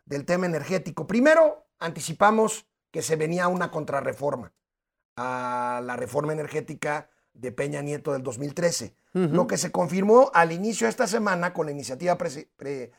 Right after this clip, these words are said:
Speaker 1: preferente que pone en el Congreso de la Unión el presidente de la República. Luego, ayer las reacciones de los empresarios. Y ayer mismo la defensa que hizo de esta iniciativa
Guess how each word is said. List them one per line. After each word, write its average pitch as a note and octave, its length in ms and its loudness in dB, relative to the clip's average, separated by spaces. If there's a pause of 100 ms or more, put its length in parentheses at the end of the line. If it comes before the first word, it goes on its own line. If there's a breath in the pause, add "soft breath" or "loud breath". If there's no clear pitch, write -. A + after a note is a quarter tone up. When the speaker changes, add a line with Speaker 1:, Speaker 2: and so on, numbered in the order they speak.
(140)
Speaker 1:
preferente D#3 720 -4 (240)
que C3 140 -8
pone E3+ 540 0
en B2+ 380 -6
el B2 140 -8
Congreso C#3+ 380 -4
de D#3+ 40 -2
la D3 60 -4
Unión C#3 180 -6
el D3+ 80 -6
presidente C3 400 -8
de C3+ 60 -4
la C#3 80 -4
República. F#3 520 -6 (200 soft breath)
Luego, C4+ 540 8
ayer F#3 340 4
las F3 220 2
reacciones E3 420 -2
de F#3 60 0
los F3+ 140 -2
empresarios. G#3 640 2 (300)
Y E3+ 140 0
ayer B3 340 6
mismo B3 340 6
la G#3 140 6
defensa F#3+ 500 -2
que E3+ 120 -6
hizo F3+ 360 -2
de D#3+ 100 -2
esta E3 180 -4
iniciativa D#3 720 -4